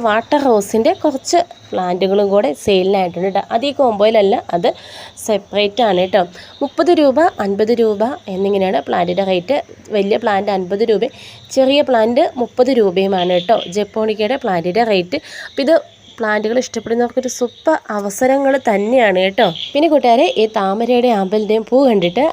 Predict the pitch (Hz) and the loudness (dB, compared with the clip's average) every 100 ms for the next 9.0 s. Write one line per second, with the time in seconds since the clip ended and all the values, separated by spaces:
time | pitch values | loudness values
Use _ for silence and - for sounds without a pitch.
0 | 226 196 196 247 262 302 285 190 180 196 | -2 -8 -6 -4 0 2 2 0 -2 -2
1 | 190 190 190 190 202 190 190 214 202 190 | 0 0 0 -2 -2 -2 -2 -4 -2 0
2 | 196 190 196 196 202 190 185 247 - - | 2 2 2 -2 -2 0 0 -4 -8 -14
3 | - - 220 254 262 302 - 196 214 - | -12 -4 2 4 4 2 0 0 -2 -4
4 | - 427 247 233 - 226 208 196 196 220 | -2 0 2 0 -2 -2 0 0 0 0
5 | 214 247 - - - - - 247 302 - | 2 0 -2 -10 -18 -6 0 2 2 -2
6 | - 202 185 185 220 262 190 170 - - | 0 2 4 2 2 2 0 -2 -10 -20
7 | - - 196 185 185 180 185 - - - | -14 -6 -2 0 0 0 -2 -4 -10 -12
8 | 170 170 175 180 170 170 170 175 185 185 | -8 -6 -6 -6 -8 -6 0 2 2 2